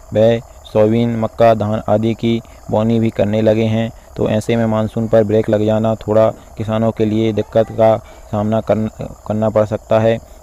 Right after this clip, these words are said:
लेकिन किसान भाइयों, आप अपने विवेक अनुसार अगर आपके क्षेत्र में, अ, सौ मिलीमीटर वर्षा के करीबन हो,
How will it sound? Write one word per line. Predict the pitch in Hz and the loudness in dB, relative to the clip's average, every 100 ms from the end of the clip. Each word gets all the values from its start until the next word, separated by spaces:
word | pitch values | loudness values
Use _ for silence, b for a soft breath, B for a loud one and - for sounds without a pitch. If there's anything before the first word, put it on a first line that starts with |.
| - | -6
लेकिन | 110 120 | -4 -2
किसान | 117 107 117 | -4 -4 -2
भाइयों, | 110 110 117 117 | 2 2 2 -2
आप | 110 110 | -2 -2
अपने | 107 113 | -2 -2
विवेक | 107 110 113 | 0 0 -2
अनुसार | - 107 - 110 | -4 -6 2 2
अगर | 107 107 | 4 2
आपके | 104 - 113 | 2 0 -6
क्षेत्र | - 104 - | -4 -6 -4
में, | 110 113 | -4 -4
अ, | - B B - 110 - - | -8 B B -8 -6 -6 -10
सौ | - 113 | -2 0
मिलीमीटर | 113 113 113 110 117 | 2 0 0 2 4
वर्षा | 107 104 107 | 4 2 0
के | 110 | 0
करीबन | 107 104 107 110 | -2 0 0 0
हो, | 104 | -2